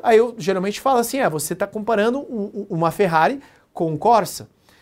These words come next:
E eu entendo o seu ponto de vista, porque eu também pensava assim.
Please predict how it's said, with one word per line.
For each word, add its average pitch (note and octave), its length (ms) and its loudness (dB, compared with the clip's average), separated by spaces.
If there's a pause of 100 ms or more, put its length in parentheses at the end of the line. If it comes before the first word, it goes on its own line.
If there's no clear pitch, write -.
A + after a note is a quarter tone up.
(280)
E F3 80 4
eu G3 80 8
entendo A#3+ 260 2
o C4 60 -4
seu A#3+ 100 -4
ponto F#3 260 -6
de D#3+ 80 -8
vista, D#3 240 -4
porque D#3+ 280 -4
eu G3+ 120 6
também F3 240 -2
pensava D#3 540 -2
assim. C3 500 -4